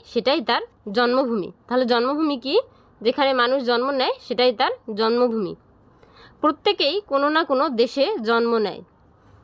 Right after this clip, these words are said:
যেখানে মানুষ জন্ম নেয় এবং বসবাস করে সেটা সেই মানুষের দেশ। তাহলে তোমার দেশ কোনটা তুমি কি করে বুঝবে?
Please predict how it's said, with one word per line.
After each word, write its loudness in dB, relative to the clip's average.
যেখানে 0
মানুষ 0
জন্ম 0
নেয় 0
এবং 2
বসবাস -2
করে -2
সেটা 0
সেই 0
মানুষের -2
দেশ। -6
তাহলে 0
তোমার 0
দেশ 0
কোনটা -2
তুমি -2
কি -10
করে 0
বুঝবে? -4